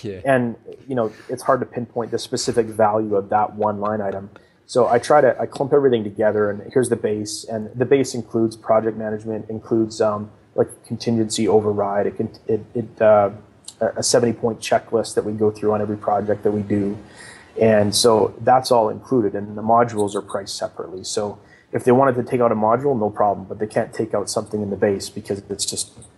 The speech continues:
Speaker 2: it's just
Speaker 1: Yeah.
Speaker 2: built in.
Speaker 1: I used to itemize that kind of stuff. Sometimes I still do, but I had a client once said, "Oh, can we <laughs> take out the project management fee?" I said,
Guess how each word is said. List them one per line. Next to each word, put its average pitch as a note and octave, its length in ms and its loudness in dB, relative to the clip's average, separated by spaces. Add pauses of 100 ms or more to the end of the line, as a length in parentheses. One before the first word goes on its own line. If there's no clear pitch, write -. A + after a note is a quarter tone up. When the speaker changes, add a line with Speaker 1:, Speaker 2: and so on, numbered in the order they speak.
(180)
Speaker 2:
it's G#2+ 140 -2
just G#2 200 -2
Speaker 1:
Yeah. - 20 -10
Speaker 2:
built E2 240 -6
in. - 160 -4 (1000)
Speaker 1:
I B2+ 120 4
used C#3+ 160 4
to C#3 60 6
itemize G#2 640 2 (380)
that G2+ 160 -8
kind F#2+ 180 -6
of - 60 -14
stuff. A2 240 -6
Sometimes E3 320 -2
I A2+ 40 -4
still A2 240 -6
do, A2 140 -2
but G2+ 120 -8
I A#2+ 60 -8
had C#3 80 -6
a C3 40 -4
client B2 300 -6
once G#2+ 220 -6
said, A2 160 -4
"Oh, A2+ 220 -2 (360)
can C#3 140 -6
we C#3 160 -2
<laughs> - 200 -14
take D#3+ 260 0
out D3 140 -2
the G#2+ 80 -14
project A#2 460 -8
management A#2+ 500 -10
fee?" E3 360 -6 (800)
I - 120 -6
said, - 220 -4